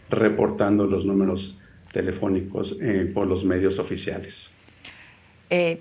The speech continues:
Speaker 2: y, y, y sobre la alcaldesa, a ver, eh, ¿han, se han tratado de acercar a las autoridades?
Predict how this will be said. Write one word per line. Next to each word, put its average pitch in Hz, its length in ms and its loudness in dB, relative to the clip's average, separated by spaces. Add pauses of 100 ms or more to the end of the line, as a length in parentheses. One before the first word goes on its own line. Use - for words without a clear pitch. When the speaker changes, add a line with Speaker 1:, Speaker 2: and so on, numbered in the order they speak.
Speaker 2:
y, - 420 -4
y, 190 140 -8 (100)
y 226 80 -2
sobre 220 380 -2
la 220 160 0
alcaldesa, 233 1080 -2
a 202 100 -6
ver, 196 380 -4
eh, 175 520 -4 (1800)
¿han, 214 420 0 (720)
se - 160 -4
han 196 200 2
tratado 196 760 -2
de 208 100 -2
acercar 170 540 0
a 190 80 -2
las 170 280 -4
autoridades? 151 1080 -2